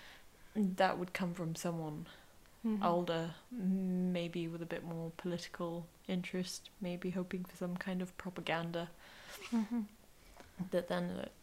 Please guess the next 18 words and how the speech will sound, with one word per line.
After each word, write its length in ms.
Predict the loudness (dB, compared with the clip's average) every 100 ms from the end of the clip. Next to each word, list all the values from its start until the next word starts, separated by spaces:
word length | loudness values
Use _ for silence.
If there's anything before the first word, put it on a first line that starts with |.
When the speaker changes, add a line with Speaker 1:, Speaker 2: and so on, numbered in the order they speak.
| -10
Speaker 1:
child 360 | -4 2 2 2
on 140 | 0
the 80 | -2
street 320 | -2 -2 -2
hears 460 | 0 4 4 4 2
and 180 | 0
realizes 640 | 2 2 4 0 0 -4 -4
it's 140 | -8
popular. 560 | -6 -6 -4 -4 -4 -6 -10 -18 -2
Speaker 2:
Mm-hmm. 340 | 4 4 4 0
Speaker 1:
You 140 | 0 0
know, 200 | -2 -6 -12 -10
like, 100 | -10 -10 -2
that 240 | 0 0 -6 -20 -20 -20 -20 -20 -20 -20 -20 -18
feels 800 | -14 -2 4 6 4 2 -4 -8 -12 -20 -20 -20 -20 -20 -20 -20 -20 -14 2
very 380 | 6 8 6
plausible. 680 | 0 -2 -2 -2 -6 -8 -8 -10 -20 -20 -20 -20 -20 -8
Speaker 2:
Yeah. 300 | -4 -2 -2